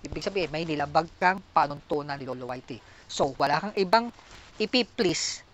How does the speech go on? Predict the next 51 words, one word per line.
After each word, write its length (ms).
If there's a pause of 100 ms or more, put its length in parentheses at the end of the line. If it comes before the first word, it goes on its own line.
na 80
pasisihangin 720
tao. 400
Wag 240
mong 80
pakialaman 640
yung, 20 (220)
"Si 80
ganito, 320
bakit 240
ganito 240
ang 80
views? 240
Bakit 240
si 80
ganyan?" 240 (240)
Wag 160
mo 80
silang 240
intindihin. 560
Ay, 160
intindihin 400
mo 160
yung 80
paano 240
mo 240
palalakihin 560
ang 80
channel 240
mo, 160
paano 240
mo 80
gagamitin 560
ang 240 (400)
algorithm 560
at 160
ang 80
C 80
E 240
O 240
ni 80
Lolo. 400 (240)
Paano 280
mo 80
gagamitin 560
yun? 40
Paano 360
pagyayamanin 800
ang 40
isang 200
bagay? 400